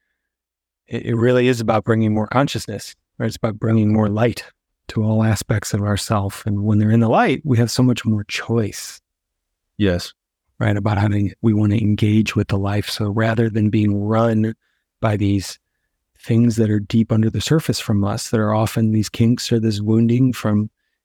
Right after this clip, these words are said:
Speaker 1: you know, our childhood or formative moments that we might not necessarily think are running the show, but often are, right?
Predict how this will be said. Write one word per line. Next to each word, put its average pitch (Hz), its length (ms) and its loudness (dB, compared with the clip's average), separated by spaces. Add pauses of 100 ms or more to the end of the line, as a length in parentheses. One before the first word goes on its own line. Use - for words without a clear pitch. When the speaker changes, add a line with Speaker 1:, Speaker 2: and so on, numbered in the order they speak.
(120)
Speaker 1:
you 113 80 -4
know, 110 80 2
our 104 200 0
childhood 117 640 2
or 104 100 -6
formative 113 480 0
moments 117 580 0
that 101 260 -4 (760)
we 113 80 -4
might 107 180 2
not 110 180 0
necessarily 107 360 -2
think 131 300 -2
are 147 80 2
running 147 240 2
the 151 60 0
show, 180 340 0
but 120 140 0
often 113 320 0
are, 160 360 0 (880)
right? 113 260 -8